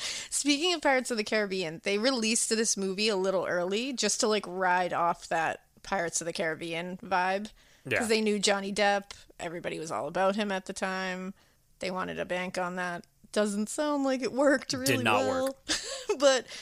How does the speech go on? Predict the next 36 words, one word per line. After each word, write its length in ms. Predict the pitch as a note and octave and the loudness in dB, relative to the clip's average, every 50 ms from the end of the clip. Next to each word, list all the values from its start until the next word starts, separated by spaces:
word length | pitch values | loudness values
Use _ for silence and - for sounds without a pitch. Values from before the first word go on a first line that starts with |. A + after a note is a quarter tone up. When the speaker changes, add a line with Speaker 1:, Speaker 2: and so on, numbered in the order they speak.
| - - - | -16 -8 -4
Speaker 1:
you 120 | A#3+ B3 | 0 0
know, 380 | A#3+ A#3 A3+ A3+ A3 A3 A3+ B3+ - _ _ _ _ _ _ - | 2 2 2 2 2 0 -2 -6 -10 _ _ _ _ _ _ 0
A 200 | A3 A#3+ A#3+ A#3 | 0 2 2 2
for 180 | - G#3+ G3+ | 2 2 2
effort, 400 | F#3 E3+ - - E3+ - - - | 2 2 0 -2 -6 -6 -6 -6
guys. 340 | - E3+ F3 F3 F3+ G3 - | -6 -4 -4 -4 -4 -6 -6
You 80 | G3 G3+ | -8 -6
tried. 400 | - F#3+ - D#3 E3 F3+ G3 - _ _ _ _ _ _ _ _ _ - B3 | -4 -2 -2 -2 -2 -4 -6 -10 _ _ _ _ _ _ _ _ _ -4 2
And 140 | A#3 B3 B3 | 4 4 6
it's 140 | C#4 A#3+ - | 6 4 4
another, 300 | D4+ C#4+ C#4+ D4 D#4+ C#4+ | 4 6 6 6 6 6
like, 240 | C#4 B3 B3 - - | 6 6 4 4 4
isolation, 920 | G3 G3+ - - - G3 F#3 F3+ F3 F#3 G3+ G3 - - G3 F#3+ F#3 - | 4 4 6 4 4 4 2 0 -2 -2 -2 -2 0 0 0 -2 -2 -4
uh, 380 | - - - G#3 G3+ G#3 G#3+ A3 - - - | -6 -6 -4 -2 -2 -2 -2 -2 -4 -4 -2
another 360 | G#3+ G#3+ A3 A#3+ A#3+ A3+ - | 2 4 4 4 4 4 4
isolation 920 | - G3 G#3+ A3 - - F#3 F3 F3+ F3+ F#3+ - - G#3+ G3+ G#3+ A3 A3+ A#3 - | 4 4 4 4 4 2 2 0 0 0 0 0 0 0 0 0 -2 -2 -4 -6
setting 500 | - - B3 A#3 A#3 B3 B3+ C4+ C#4 C#4+ - _ _ _ | -4 0 0 2 2 2 0 -2 -6 -8 -12 _ _ _
that 280 | - A3+ G#3+ G#3+ G3+ - - - _ _ - | -4 -2 0 0 -2 -4 -8 -20 _ _ -12
Stephen 340 | - - B3 A#3+ A#3 B3 A#3+ | -6 -2 0 0 2 0 0
King 220 | - C4 B3 B3 B3 | 2 0 0 2 2
loves, 340 | B3 B3 B3+ B3+ B3+ - G#3 | 0 0 0 -2 -2 -2 -2
like, 180 | F#3+ G3 - | -2 -2 -4
you 60 | G#3 | -4
know, 180 | F#3 F3 F3 F3+ | -4 -4 -4 -6
The 120 | G3 - | -6 -6
Shining, 680 | F#3 - - F3+ F3 F3 F3+ F3+ F#3 F#3 F3+ F3+ F#3+ F#3+ - _ _ - | -4 -4 -4 -4 -4 -4 -4 -4 -4 -4 -6 -8 -10 -10 -12 _ _ -8
Misery. 640 | F#3+ F#3 F#3 E3+ - F3+ F3 F3 F3 F3 E3+ - - _ _ _ _ _ | -6 -2 0 0 0 0 -2 -4 -6 -6 -8 -10 -12 _ _ _ _ _
Speaker 2:
Pet 160 | - F2+ - | -10 -6 -2
Sematary. 720 | - - G2+ F#2 F#2 F#2 - - G2 F2+ F2+ F#2 F#2+ - A3+ | 0 0 0 0 -2 -4 -4 -4 -2 -2 -2 -4 -6 -4 -2
Speaker 1:
The, 200 | C4+ C4 - - | 0 0 0 0
yeah, 200 | A3 A#3 G3+ F3+ | 0 0 0 -2
exactly. 460 | G3 - G3+ G#3 A3 - - - F3 | -2 -4 -4 -4 -4 -6 -8 -6 -2
So 180 | - - A3+ | 0 2 2
the 80 | G#3+ A3 | 2 0
first 380 | - - B3+ C#4+ E4 D#4+ - - | 0 0 2 2 4 4 2 2
scene, 500 | - A3 G3 F3+ F3 E3+ F3 F#3 F#3 | 2 0 0 -2 -4 -6 -6 -8 -10